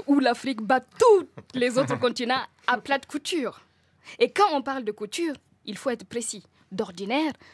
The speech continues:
quand on pense aux mutilations génitales en Afrique, on se fait une représentation plus ou moins claire de l'excision.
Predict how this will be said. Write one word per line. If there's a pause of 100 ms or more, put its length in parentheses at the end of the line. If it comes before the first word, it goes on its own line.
(140)
quand
on
pense
aux
mutilations
génitales
en
Afrique, (300)
on
se
fait
une
représentation
plus
ou
moins
claire
de
l'excision.